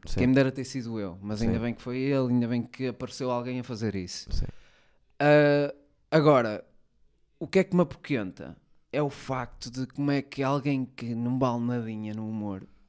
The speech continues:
Speaker 1: Sim.
Speaker 2: tem tanto reconhecimento
Speaker 1: Expressão.
Speaker 2: nesse sentido.
Speaker 1: Não tem reconheci-, não sei se tem reconhecimento.
Speaker 2: Tu viste o, o
Speaker 1: Como humorista.
Speaker 2: Mas aí não tive,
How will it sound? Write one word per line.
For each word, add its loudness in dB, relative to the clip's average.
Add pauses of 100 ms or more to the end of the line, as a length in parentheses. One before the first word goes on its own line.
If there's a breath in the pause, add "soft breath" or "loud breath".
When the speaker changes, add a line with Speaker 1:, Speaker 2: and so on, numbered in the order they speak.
Speaker 1:
Sim. -2 (1400 soft breath)
Speaker 2:
tem 6
tanto 0
reconhecimento 4
Speaker 1:
Expressão. 4
Speaker 2:
nesse -2
sentido. -2
Speaker 1:
Não -4
tem 2
reconheci-, -2
não -10
sei -6
se -6
tem -10
reconhecimento. -14 (560)
Speaker 2:
Tu -4
viste -4
o, 4
o -6
Speaker 1:
Como 2
humorista. 0 (100)
Speaker 2:
Mas -12
aí -6
não -4
tive, -6